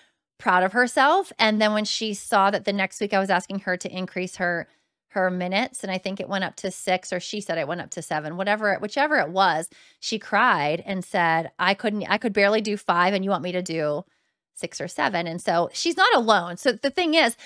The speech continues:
when my sisters do this, they reach out to me and tell me, <laughs> like, they will call me and say, like,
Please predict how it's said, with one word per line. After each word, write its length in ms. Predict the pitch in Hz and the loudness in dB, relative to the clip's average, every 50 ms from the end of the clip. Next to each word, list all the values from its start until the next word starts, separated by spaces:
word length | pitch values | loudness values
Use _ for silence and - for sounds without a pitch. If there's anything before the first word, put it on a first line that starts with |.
| - - | -18 -4
when 140 | - 254 262 | 0 2 4
my 120 | 269 269 277 | 4 4 2
sisters 420 | 285 - 302 320 - 302 339 311 | 2 0 -4 -4 -2 -2 -2 -2
do 220 | 208 - 226 240 254 | -2 -2 -2 2 2
this, 240 | 302 320 339 359 - | 4 2 2 0 0
they 220 | 202 214 226 269 | 2 2 2 2
reach 240 | 262 302 294 254 285 | 2 0 -2 2 4
out 180 | 262 247 247 | 4 4 4
to 80 | - 254 | 2 0
me 100 | 269 269 | 2 2
and 80 | 269 254 | 2 4
tell 240 | - 285 320 349 | 4 4 4 4
me, 220 | 339 277 240 240 233 | 4 2 2 2 2
<laughs> 80 | 208 | 2
like, 280 | 269 - - - 233 - | 0 0 0 0 2 4
they 160 | - 262 262 | 4 4 6
will 140 | 269 269 269 | 6 4 4
call 240 | 262 - 339 277 320 | 4 4 4 4 6
me 140 | 285 269 254 | 6 4 4
and 140 | 247 254 | 4 2
say, 200 | - 277 240 233 | 2 2 2 4
like, 240 | 226 220 220 214 - | 6 4 4 2 0